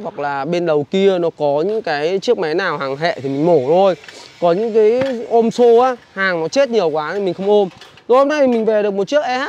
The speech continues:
không chín gạch ba. Rồi xin mời quý vị các bạn đến gần hơn, các bạn có thể thấy rõ hơn. Dòng này thì các bạn yên tâm không có nhá nhầm gì rồi, bởi vì nó là Robin E H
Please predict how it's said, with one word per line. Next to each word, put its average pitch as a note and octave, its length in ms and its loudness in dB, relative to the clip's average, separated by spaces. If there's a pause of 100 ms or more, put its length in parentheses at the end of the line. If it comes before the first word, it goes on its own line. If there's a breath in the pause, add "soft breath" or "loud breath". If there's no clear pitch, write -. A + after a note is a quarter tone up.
(120)
không B3 180 -2
chín A3+ 400 -2
gạch E3 240 -8
ba. G#3 320 -2 (120)
Rồi F3+ 120 -6
xin G#3+ 140 -6
mời F#3+ 100 0
quý G3+ 80 0
vị A3 80 -2
các G#3+ 60 -2
bạn F#3+ 160 -4
đến F3 80 -2
gần F#3+ 140 -4
hơn, F#3+ 200 -4
các G3 60 -8
bạn D3 140 -10
có F3 100 -6
thể E3 80 -4
thấy C#3 120 -4
rõ E3 140 -6
hơn. G#3+ 240 0 (520 loud breath)
Dòng G#3+ 180 0
này G#3+ 160 0
thì G3 140 0
các B3+ 100 0
bạn A#3+ 180 -2
yên B3 160 0
tâm B3+ 220 2
không G#3+ 240 0
có F#3 60 2
nhá F#3 160 0
nhầm A3 260 0
gì D3+ 60 -2
rồi, C#3 280 -2
bởi D#3+ 120 2
vì D3 120 -2
nó F3+ 160 -2
là A#3 180 2
Robin A3+ 320 2
E A#3+ 120 4
H C4 60 -2